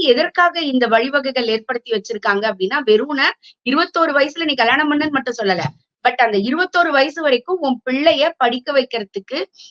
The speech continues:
ஒரு ஆண்டர்பிரினர் ஆக்கிறதுக்கு, ஸ்கில்ல டெவலப் பண்றதுக்கு அத்தனை வழிகளையும் உங்களுக்கு சொல்லி கொடுக்குறாங்க. அப்போ இந்த விழிப்புணர்வை ஏற்படுத்துறது தான்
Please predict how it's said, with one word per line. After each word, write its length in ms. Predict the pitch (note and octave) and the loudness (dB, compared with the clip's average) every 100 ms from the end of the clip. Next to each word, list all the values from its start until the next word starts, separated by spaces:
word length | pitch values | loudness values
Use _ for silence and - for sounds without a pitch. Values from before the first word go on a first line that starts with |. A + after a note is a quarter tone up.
| _ | _
ஒரு 220 | A#3+ B3 B3 G#3+ | 4 6 6 6
ஆண்டர்பிரினர் 680 | A3+ C#4 F4 E4 D4 C#4 B3+ | 4 2 -4 -4 -2 2 4
ஆக்கிறதுக்கு, 640 | A3 F#3 G#3 G3 G3 - F4 | 4 2 -6 -8 -12 -8 -8
ஸ்கில்ல 500 | E4 - D4 D#4+ F4+ | -8 -6 -2 2 2
டெவலப் 400 | B3 A#3 A#3+ A3 | 0 0 0 -2
பண்றதுக்கு 540 | A#3 G#3+ G#3 G3 - G#4+ _ - - | -6 -4 -4 -6 -8 -10 _ -20 -2
அத்தனை 520 | G3+ A#3 _ F4+ F#4+ F#4+ | 0 0 _ 0 2 4
வழிகளையும் 640 | D#4 D4 D#4 D#4+ E4+ G4 | 4 2 2 0 2 0
உங்களுக்கு 300 | E4 C#4+ C4 | -2 -4 -6
சொல்லி 320 | C#4 C#4+ E4+ | -2 0 0
கொடுக்குறாங்க. 520 | - B3+ A3 G#3 F3 D#3 _ _ _ | 0 -8 -2 -2 -2 -10 _ _ _
அப்போ 200 | C4 C#4 C#4 A#3 | -4 -2 -8 -6
இந்த 260 | C4 C#4 A#3+ | -4 0 2
விழிப்புணர்வை 720 | B3 C#4+ F#4 G#4 G4 F#4 E4 B3+ | 2 -2 -2 0 0 0 -2 2
ஏற்படுத்துறது 680 | B3 B3 C#4 B3 B3 A3+ G#3+ | 2 2 -4 -6 -6 -6 -2
தான் 220 | C#4+ G#4 | 0 0